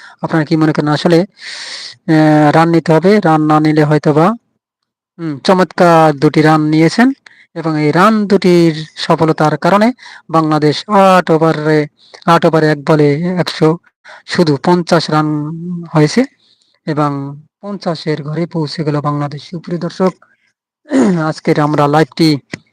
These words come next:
বেশিক্ষণ দীর্ঘায়িত করব না নেট প্রবলেমের কারণে। লাইভটি আমরা, আহ, এখানেই শেষ করছি। তবে আপনাদের, আহ, যে আমি ফলাফল দেব যে কখন, যে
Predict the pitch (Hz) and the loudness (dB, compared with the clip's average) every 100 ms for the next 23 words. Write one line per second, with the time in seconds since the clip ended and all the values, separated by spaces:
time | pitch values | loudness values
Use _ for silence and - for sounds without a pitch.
0 | _ - 151 - 156 - 156 143 156 156 | _ -12 -8 -6 -6 -4 -4 -4 -4 -2
1 | 151 147 147 151 151 147 143 151 151 165 | -2 -4 -4 -4 -4 -8 -8 -10 -10 -10
2 | 143 147 151 151 165 170 202 262 - _ | -10 -8 -10 -10 -6 -6 -6 -8 -16 _
3 | _ _ _ 165 156 143 156 139 147 143 | _ _ _ -14 -14 -12 -8 -6 -6 -4
4 | 139 139 - _ _ _ _ 156 147 139 | -4 -6 -14 _ _ _ _ -10 -8 -6
5 | 151 151 - 160 - 170 185 175 156 151 | -2 -2 -2 -4 -2 -2 -2 0 2 2
6 | 185 - _ _ _ _ 165 156 160 147 | -2 -8 _ _ _ _ -20 -14 -12 -10
7 | 139 - 170 151 147 143 143 139 151 147 | -12 -14 -8 -2 0 0 -2 -2 -2 -2
8 | 139 135 - 151 156 - 147 147 160 220 | -4 -10 -8 -4 -4 -4 -6 -4 -4 -4
9 | - _ _ 151 143 143 - 170 - 170 | -8 _ _ -8 -4 -4 0 0 0 -2
10 | 143 - _ _ _ _ _ 165 139 143 | -2 -12 _ _ _ _ _ -16 -8 -8